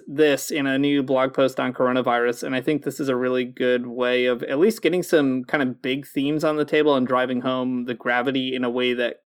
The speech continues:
works with a sort of Christian imagination, let's say. So let me just read another kind of big quote, and, um, then we can talk a little bit about it. So Boff says,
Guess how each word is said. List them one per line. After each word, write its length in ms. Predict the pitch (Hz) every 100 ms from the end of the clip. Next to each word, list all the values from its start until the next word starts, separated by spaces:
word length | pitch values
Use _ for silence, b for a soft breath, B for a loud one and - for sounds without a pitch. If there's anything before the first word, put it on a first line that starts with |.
| -
works 520 | 139 151 170 170 -
with 180 | 151 135
a 60 |
sort 200 | 131 143
of 80 | 131
Christian 600 | - 143 - 135 127 123 b b b b
imagination, 800 | 131 127 123 120 117 117 - 113
let's 220 | 110 -
say. 260 | 123 113 110
So 280 | - 127 120
let 180 | 143 165
me 60 |
just 180 | 165 151
read 420 | 147 143 139 139 -
another 320 | 135 131 127
kind 180 | - 123
of 80 |
big 160 | 120 123
quote, 320 | - 127 113 _ _
and, 300 | 131 120 117
um, 420 | 120 117 117 117 - _ -
then 140 | 123
we 100 | 120
can 260 | 120 117 113
talk 200 | 127 113
a 60 |
little 140 | 120 117
bit 100 | 117
about 200 | 117 113
it. 140 | -
So 320 | - 123 117 _ _ _ _ _ _ _ - _ -
Boff 200 | 160 156
says, 400 | 165 147 143